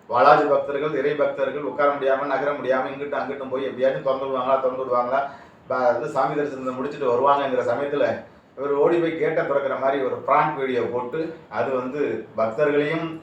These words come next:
டென்ஷன் ஆக்கி அந்த பார்வையாளர்களும் டென்ஷன் ஆக்கி இது தொடர்ந்து சர்ச்சை, சர்ச்சை, சர்ச்சைன்னு போயிட்டு இருந்தது. நான் டி டி எஃப் வாசன் நல்ல பையன், வளர்ந்து கொண்டிருக்கின்ற பையன், சாதாரண குடும்பத்திலிருந்து உயர்ந்த இடத்துக்கு வந்துட்டு இருக்க பையன், அவரை பற்றி நான் எந்த குறையும் சொல்லவில்லை. தயவு செய்து இந்த வீடியோ பார்த்துட்டு இருக்க யாராச்சும் போய் டி டி எஃப் வாசன்ட்ட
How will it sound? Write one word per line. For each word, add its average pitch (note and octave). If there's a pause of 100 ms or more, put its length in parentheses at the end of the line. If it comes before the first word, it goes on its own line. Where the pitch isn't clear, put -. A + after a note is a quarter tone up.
டென்ஷன் D3
ஆக்கி D3+ (320)
அந்த -
பார்வையாளர்களும் D#3+
டென்ஷன் C3+
ஆக்கி D3
இது B2
தொடர்ந்து F3+
சர்ச்சை, F3+
சர்ச்சை, F3
சர்ச்சைன்னு C#3+
போயிட்டு B2+
இருந்தது. F3 (280)
நான் B2+
டி D3+
டி D3+
எஃப் C3+
வாசன் C3
நல்ல C#3 (120)
பையன், D3
வளர்ந்து C#3+
கொண்டிருக்கின்ற A#2+
பையன், B2
சாதாரண B2
குடும்பத்திலிருந்து C3
உயர்ந்த C3+
இடத்துக்கு B2+
வந்துட்டு A#2+
இருக்க G#2+
பையன், A2
அவரை A2
பற்றி A2+
நான் A#2
எந்த A2
குறையும் A#2+
சொல்லவில்லை. G#2+ (400)
தயவு C#3+
செய்து D#3+
இந்த D3
வீடியோ C#3+
பார்த்துட்டு A#2+
இருக்க A2
யாராச்சும் C3+
போய் C#3
டி C3
டி B2+
எஃப் A2
வாசன்ட்ட G#2+